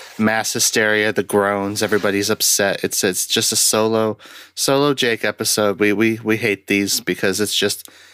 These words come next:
a lonely man muttering into a microphone by himself, sitting in his room, talking about movies. A man whose opinion does not matter. But you know what?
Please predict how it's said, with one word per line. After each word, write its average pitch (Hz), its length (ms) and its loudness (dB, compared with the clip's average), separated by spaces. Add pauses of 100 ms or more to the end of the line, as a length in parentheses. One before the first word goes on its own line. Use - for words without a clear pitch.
(420)
a 107 60 2
lonely 123 460 2
man 110 420 0
muttering 107 340 0
into 107 240 -2
a 113 60 2
microphone 107 600 -2
by 107 140 0
himself, 98 480 0
sitting 98 420 0
in 98 100 0
his 98 160 -2
room, 95 500 -4 (600)
talking 101 360 -2
about 101 280 0
movies. 92 640 0 (260)
A 110 60 -2
man 127 240 0
whose 147 160 0
opinion 151 400 0
does 120 240 -2
not 127 160 -2
matter. 101 400 0
But 107 100 -2
you 123 80 0
know 139 140 0
what? 147 240 0